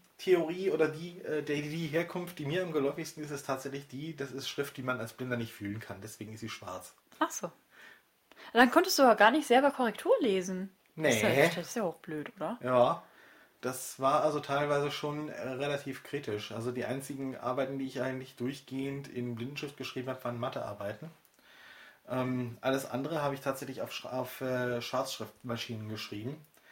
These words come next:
Speaker 2: Ja.
Speaker 1: Und ich hatte damals das ziemlich gut drauf, ähm, im Kopf zu behalten, was ich denn so bisher geschrieben hatte.
Speaker 2: Ja.
Speaker 1: Aber es gab dann zum Glück einige Lehrer, die sich auch die Zeit genommen haben, hinterher mit,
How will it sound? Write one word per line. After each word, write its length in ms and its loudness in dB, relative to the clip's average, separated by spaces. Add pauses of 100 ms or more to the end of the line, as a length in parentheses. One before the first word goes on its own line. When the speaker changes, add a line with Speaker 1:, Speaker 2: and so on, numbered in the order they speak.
(120)
Speaker 2:
Ja. 320 -4 (160)
Speaker 1:
Und 400 -2 (320)
ich 240 -2
hatte 400 10
damals 400 10
das 180 -4
ziemlich 320 -2
gut 220 -10
drauf, 560 4
ähm, 960 -4
im 140 0
Kopf 200 2
zu 140 -10
behalten, 380 2
was 120 2
ich 100 -10
denn 200 -2
so 80 0
bisher 260 0
geschrieben 480 -4
hatte. 320 -4 (340)
Speaker 2:
Ja. 300 4 (840)
Speaker 1:
Aber 260 12
es 140 6
gab 180 8
dann 160 4
zum 140 0
Glück 180 2
einige 300 6
Lehrer, 400 12
die 140 0
sich 200 0
auch 140 0
die 120 4
Zeit 280 6
genommen 320 2
haben, 240 10
hinterher 460 2
mit, 180 -2